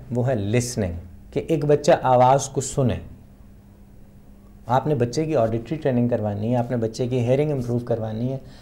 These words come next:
तो सबसे पहली चीज़ हम उस आवाज़ का सहारा लेंगे जिसको बच्चा सुनता है।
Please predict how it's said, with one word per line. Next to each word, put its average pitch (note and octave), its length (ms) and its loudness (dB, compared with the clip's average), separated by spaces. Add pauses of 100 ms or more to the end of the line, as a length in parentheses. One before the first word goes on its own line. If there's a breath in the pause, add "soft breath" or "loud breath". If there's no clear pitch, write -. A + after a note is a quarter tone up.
(160 loud breath)
तो D#3+ 60 -8
सबसे A3 380 0
पहली D3+ 320 4
चीज़ D3 260 -4
हम D3 140 -6 (160)
उस A3+ 260 2
आवाज़ C3+ 380 6
का C#3 100 4
सहारा A#2+ 320 2
लेंगे C3+ 300 0
जिसको D#3 300 -2
बच्चा B2+ 320 4
सुनता B2+ 440 -2
है। G2+ 220 -4